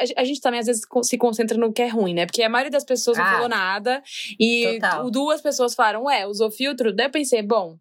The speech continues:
Speaker 1: realmente eu entendo a, o questionamento dela." Inclusive, quando eu postei, eu falei, "Vai ter gente que vai perguntar." Postei, sabe?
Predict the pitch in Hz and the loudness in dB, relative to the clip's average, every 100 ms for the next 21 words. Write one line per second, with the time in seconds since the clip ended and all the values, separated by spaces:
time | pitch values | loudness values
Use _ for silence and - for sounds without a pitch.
0 | - 214 254 220 208 - 220 233 247 214 | -2 0 2 -2 -2 0 0 0 2 2
1 | 202 226 208 - 185 190 196 170 175 175 | 2 2 2 -2 -4 -4 -2 -2 -2 -4
2 | 175 175 180 240 262 285 285 320 339 - | -2 -2 0 -2 -2 -2 0 0 0 2
3 | 320 320 - 277 277 262 190 - _ 214 | 2 2 2 2 2 0 -2 -4 _ -4
4 | 202 262 277 262 247 - 233 240 240 240 | -2 -2 -4 -8 -6 -4 -2 -2 0 -2
5 | - - - 202 - - - 233 196 | -4 -4 -2 0 0 -4 0 0 0